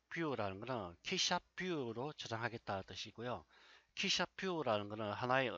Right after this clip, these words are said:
응용 프로그램입니다. 자, 저번 시간에 키샷 홈페이지에서 키샷 뷰라고 있었는데요. 그거는 현재 키샷이라는 프로그램이 없이 단독으로 실행해서 키샷을, 어, 살펴볼 수 있는,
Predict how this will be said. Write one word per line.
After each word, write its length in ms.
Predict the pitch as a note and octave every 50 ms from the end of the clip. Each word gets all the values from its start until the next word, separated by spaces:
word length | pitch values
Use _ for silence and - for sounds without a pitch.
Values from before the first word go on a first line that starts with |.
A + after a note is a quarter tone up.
| - - C3
응용 280 | B2+ B2+ C3+ D#3 E3 - _
프로그램입니다. 840 | - - C#3+ C#3+ C#3 D3+ D3+ D3 B2+ G2+ F2+ E2+ F2 G2 B2 D3+ _ - - - - - _
자, 120 | - C3 A#2+
저번 240 | - B2+ A#2+ C3+ C#3+
시간에 360 | - D#3+ D#3 C#3+ C3+ C3+ B2 _
키샷 500 | - - F3 - - - C3+ E3+ - _ - -
홈페이지에서 800 | F3+ F3 - F#3 F3 E3 - A#2 G2 F#2+ F#2+ - C#3 C3 A2+ -
키샷 380 | - E3+ D#3 - E3+ D#3+ - _
뷰라고 440 | - F#3 F#3+ E3+ C3+ G#2+ F#2+ F#2+
있었는데요. 460 | F#2+ - - G2 F#2 F#2+ C#3+ C#3+ B2 - - - - - - - - _
그거는 240 | - C#3+ D#3 D3+ D3
현재 480 | C3 C#3+ C3+ C3+ C3 D#3 D#3 D#3+ E3 E3 _ - - - _ _
키샷이라는 840 | - - G#3+ - - G#3+ G3+ G3 - - - D3 C3+ B2+ B2 C3 B2+
프로그램이 640 | - - C#3 B2 B2+ C#3 C#3+ C#3+ D3 C#3 C3+ B2+ B2+ -
없이 440 | - G2+ - - - - - D3+ - - _ _ _ _ _ _ _ _ _ _ _ _
단독으로 480 | - C#3+ D#3+ F3 E3+ D#3 B2+ B2 A2+ A2
실행해서 680 | - - C3 C3+ C3 B2 G#2+ - - C#3+ C3 G#2 F#2+ -
키샷을, 880 | - F3 D#3+ - - D#3+ D3+ D3 D3 C#3 - - E3 C#3 G#2 F2 E2 _ - - - - _ _ _ _
어, 500 | - F#2+ F#2 F#2 F2+ E2+ E2+ E2+ E2+ - A2+
살펴볼 420 | - - G3+ - - C#3+ C3 B2+ -
수 140 | - -
있는, 240 | G2 F#2 F2+ F#2 F2